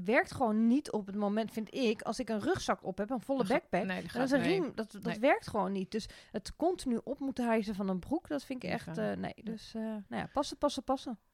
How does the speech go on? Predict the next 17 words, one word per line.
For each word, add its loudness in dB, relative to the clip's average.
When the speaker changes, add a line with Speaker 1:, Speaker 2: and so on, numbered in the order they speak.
Speaker 2:
Ja. -8
Speaker 1:
Ja. -6
Speaker 2:
En -4
zullen 2
we 0
af-, -2
eh, 0
afsluiten -4
met -6
onze, -4
allebei 0
onze -4
favoriete -6
wandelbroek -4
te -12
noemen? -4
Speaker 1:
Ja. 0